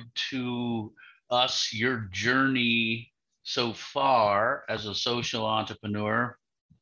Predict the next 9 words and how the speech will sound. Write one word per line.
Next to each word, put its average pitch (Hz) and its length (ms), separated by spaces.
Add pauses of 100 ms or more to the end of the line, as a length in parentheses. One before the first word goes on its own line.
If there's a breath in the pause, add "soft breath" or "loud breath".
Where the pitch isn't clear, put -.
(120)
Where 143 560
did 110 260
this - 460 (400 loud breath)
idea 113 600 (120)
come 110 400
from? 131 540
Where, 127 580
where 139 240
did 123 180